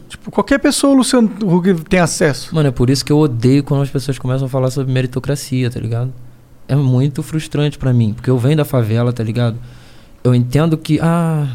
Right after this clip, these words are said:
Speaker 2: ah, você, por que você não toma iniciativa e procura, não sei o quê? Ah, é muito complicado você estudar na escola pública, cara. Falta professor.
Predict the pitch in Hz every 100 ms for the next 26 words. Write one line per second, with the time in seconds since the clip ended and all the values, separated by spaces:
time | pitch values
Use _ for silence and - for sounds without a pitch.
0 | 120 139 139 147 143 143 147 - 151 175
1 | 170 165 156 170 185 175 160 160 151 -
2 | 160 151 151 139 - 156 175 165 143 -
3 | 143 160 160 151 151 151 196 190 190 196
4 | 185 - 170 175 123 123 120 123 120 117
5 | - 113 110 139 165 143 120 107 - 113
6 | - - - - 123 117 143 - - 143
7 | 143